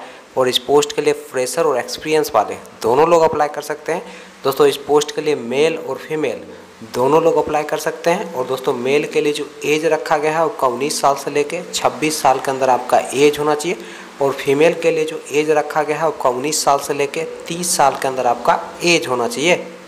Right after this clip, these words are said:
दोस्तों, Unity Small Finance Bank की तरफ से loan officer post के लिए vacancy निकाली गई है और इस post के लिए जो एज रखा गया है आपका अठारह साल से लेके तीस साल के अंदर आपका एज होना चाहिए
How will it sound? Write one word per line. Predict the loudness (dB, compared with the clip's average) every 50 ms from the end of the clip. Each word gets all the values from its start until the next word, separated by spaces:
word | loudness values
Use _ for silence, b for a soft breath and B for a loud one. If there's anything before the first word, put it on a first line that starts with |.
| -16 0
दोस्तों, | 4 4 6 6 6 6 6 6 6
Unity | 4 2 0 0 2 0 0 -2 -4 -2 -2 -2
Small | -2 -2 0 0 0 0
Finance | 0 0 0 0 0 -2 -4 -4 -6 -6 -2 -2
Bank | 0 0 0 -2
की | -4 -4
तरफ | 0 0 0 0 0
से | 0 2 2 2
loan | 2 2 2 2 2 2 0
officer | 0 0 0 0 2 -2 -2 -2 -2 -4
post | -4 -2 -2 -2 -2 -4 -4
के | -4
लिए | -2 -2 -2
vacancy | 0 0 -2 -2 -2 -4 -4 -2 -2 -2
निकाली | -2 0 0 2 2 2 2
गई | 0 0 -2
है | -2 -2 -2 -4 -6 B B B B B B B -2
और | -2 -2
इस | -2 -4
post | -4 -2 -2 -2 -2 -2 -4
के | -2 -2
लिए | -2 0
जो | 0 -2 -4 -4 0 2
एज | 4 4 4 4
रखा | 2 0 0 0 0 0
गया | 0 0 0
है | 0 0
आपका | 0 0 0 0 0
अठारह | 2 2 0 0 0
साल | -2 0 -2 -2
से | -2 -4 -4
लेके | -2 -2 -2 0 0 -2 -2 -4 -8 -10 -8
तीस | -6 -4 -4 -4 0 2
साल | 2 2 2
के | 2 -2 -2
अंदर | 0 2 4
आपका | 4 2 2 2 2 2 2 0 0
एज | 2 2 2 2 2
होना | 0 0 0 0
चाहिए | 0 -2 -6 -6